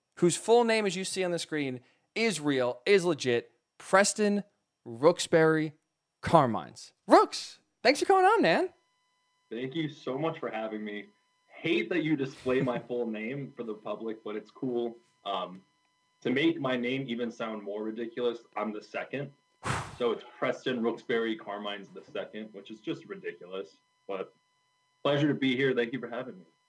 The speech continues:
Speaker 1: Hold on, we gotta change that there. Put two, uh,
Speaker 2: <laughs> Yeah, the two, uh, the two eyes
Speaker 1: two,
Speaker 2: next to it.
Speaker 1: two eyes. There we go. Preston Rooksbury
Speaker 2: Beautiful.
Speaker 1: Carmines
Speaker 2: There we go.
Speaker 1: the second to be official.
Speaker 2: <laughs>
Speaker 1: Well, Rooks, we appreciate you coming on here. I got some good news for you. Last year was a rough year.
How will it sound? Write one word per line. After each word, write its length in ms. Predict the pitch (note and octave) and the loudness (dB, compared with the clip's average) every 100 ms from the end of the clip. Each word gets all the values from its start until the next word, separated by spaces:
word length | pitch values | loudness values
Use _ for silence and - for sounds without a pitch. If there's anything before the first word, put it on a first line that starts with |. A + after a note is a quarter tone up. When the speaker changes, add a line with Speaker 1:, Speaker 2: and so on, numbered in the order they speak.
| _ | _
Speaker 1:
Hold 180 | - A#2+ | -4 -4
on, 120 | F#2 | -4
we 60 | G2+ | -6
gotta 200 | A2 F#2+ | -6 -6
change 340 | - B2 F#2 | -8 -8 -8
that 320 | G2+ G2 - C#2 | -6 -8 -10 -12
there. 300 | D#2 D#2 G#2+ _ _ _ _ | -12 -12 -16 _ _ _ _
Put 160 | - A2+ _ | -10 -10 _
two, 500 | - C3 B2 B2 A#2 | -10 -6 -6 -4 -4
uh, 440 | G#2+ G2+ G2 F#2+ - | -4 -2 -2 -2 -2
Speaker 2:
<laughs> 100 | B3+ - - - D#3 | -4 -4 -8 -8 -4
Yeah, 140 | C3+ | -2
the 100 | B2 | -2
two, 360 | - D3 C3 A2+ | -4 -2 0 -2
uh, 60 | |
the 120 | A2+ | -4
two 200 | - D3 | -2 -2
eyes 240 | A2 A2 A2+ | 0 -2 2
Speaker 1:
two, 340 | F3 F3 E3+ | 4 6 4
Speaker 2:
next 180 | B2+ - | 2 2
to 60 | F#3 | 6
it. 40 | |
Speaker 1:
two 80 | E3+ | 8
eyes. 420 | E3 F3 F#3 F3 | 8 8 6 4
There 220 | F#3+ G3 | 6 6
we 80 | D3 | 6
go. 180 | B2+ B2 | 6 6
Preston 400 | - F3 F3+ E3+ | 6 2 2 0
Rooksbury 460 | D3 F3 B2+ E3+ E3+ | 2 2 4 6 6
Speaker 2:
Beautiful. 60 | E3 | 4
Speaker 1:
Carmines 320 | E3 D#3+ D#3+ D#3 | 2 2 2 0
Speaker 2:
There 60 | |
we 40 | C#3+ | -2
go. 60 | |
Speaker 1:
the 40 | - | 4
second 360 | F#3+ F3+ B2 | 4 4 -2
to 100 | D#3 | -2
be 100 | D3 | 2
official. 720 | C3 - - E4+ D#4 - - - _ _ _ _ _ _ | 0 0 2 4 4 2 -2 -10 _ _ _ _ _ _
Speaker 2:
<laughs> 80 | - D5+ - - - - | -6 -6 -8 -14 -18 4
Speaker 1:
Well, 180 | E3 D#3+ | 6 8
Rooks, 280 | F3+ F3+ E3+ | 6 2 2
we 100 | E3 | 2
appreciate 440 | D#3 G3 G3 F#3+ | 4 4 4 4
you 40 | |
coming 260 | F3 F3 D3 | 4 4 4
on 160 | C#3+ C3 | 4 4
here. 140 | C3+ | 4
I 60 | E3 | 6
got 160 | A#3 | 6
some 120 | B3 | 2
good 200 | G#3 B3 | 0 0
news 200 | G#3+ F3+ | 2 0
for 220 | - C3 B2+ | 2 2 4
you. 80 | |
Last 300 | C3 F#3+ G#3+ | 6 2 2
year 80 | G#3+ | -2
was 80 | F#3 | 0
a 40 | |
rough 220 | D#3 D#3 D3 | 2 0 0
year. 260 | A#2+ A2+ | -2 -2